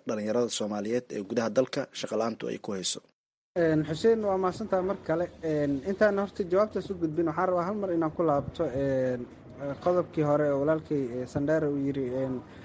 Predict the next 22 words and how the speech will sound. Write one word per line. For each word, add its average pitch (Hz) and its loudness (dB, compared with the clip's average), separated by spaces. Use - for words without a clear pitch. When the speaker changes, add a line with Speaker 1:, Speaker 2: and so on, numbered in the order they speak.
Speaker 2:
four 185 4
point 165 2
five 180 2
ayaa 160 2
waxaa 165 0
dhan 165 0
lagu 165 -2
saleeyey 151 2
oo 135 2
nidaamka 151 2
dowladda 151 0
ah. 156 -4
Een, 156 4
horta 220 -2
waa 202 8
runtiis 202 -4
in 180 0
macnaha 170 4
bo-, 190 0
four 208 2
point 175 0
five 180 4